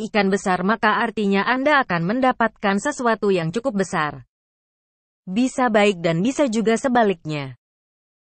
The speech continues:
Dua puluh dua. Arti mimpi mendapatkan ikan besar yang bersisik. Jika Anda bermimpi mendapat ikan besar seperti ikan mas yang memiliki sisik, maka artinya Anda akan memperoleh rejeki.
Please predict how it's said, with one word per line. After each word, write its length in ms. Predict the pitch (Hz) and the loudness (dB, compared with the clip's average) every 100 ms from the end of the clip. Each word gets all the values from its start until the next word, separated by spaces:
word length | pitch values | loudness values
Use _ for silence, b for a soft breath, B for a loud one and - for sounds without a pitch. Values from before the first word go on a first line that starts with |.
| _ | _
Dua 320 | 202 247 254 | 0 2 4
puluh 240 | - 240 233 | 4 2 4
dua. 480 | 208 277 190 131 - _ _ - | 2 2 2 0 -12 _ _ -2
Arti 400 | 233 269 320 320 | 0 0 -4 -4
mimpi 320 | 247 220 220 | -4 -2 0
mendapatkan 760 | 240 254 220 214 214 208 190 196 214 | 0 2 2 0 -2 0 0 -2 -4
ikan 180 | 208 196 | 0 0
besar 280 | 196 226 226 | 0 0 0
yang 240 | 262 294 | 0 0
bersisik. 480 | 269 262 214 180 - _ _ _ _ _ _ _ | 0 -2 -2 -4 -6 _ _ _ _ _ _ _
Jika 320 | 196 240 294 247 | -6 -2 0 2
Anda 320 | 214 196 190 | 2 2 2
bermimpi 480 | 180 180 170 165 175 | 2 0 0 0 -2
mendapat 500 | 170 180 190 190 185 196 220 | -2 -2 -2 -2 -4 -6 -4
ikan 160 | 208 196 | 0 0
besar 380 | 202 214 202 | 2 2 2
seperti 400 | - 262 285 254 214 | 0 -4 -4 -6 -6
ikan 160 | 180 160 | -4 -2
mas 320 | 175 226 - | 0 0 -2
yang 80 | 202 | -2
memiliki 640 | 180 175 175 175 202 196 | -2 -2 -2 -4 -4 -4
sisik, 320 | - 277 320 | -4 -4 -4
maka 320 | 233 262 294 294 | 0 0 2 0
artinya 560 | 220 202 214 196 196 | 0 -2 0 0 0
Anda 320 | 240 262 294 | 0 0 2
akan 480 | 269 - 170 151 143 - _ _ _ _ _ _ _ _ - | 2 0 -2 -4 -10 -16 _ _ _ _ _ _ _ _ -2
memperoleh 640 | 254 214 185 175 170 175 | 0 2 2 2 2 0
rejeki. 560 | 233 196 - 175 147 | 0 0 0 -4 -6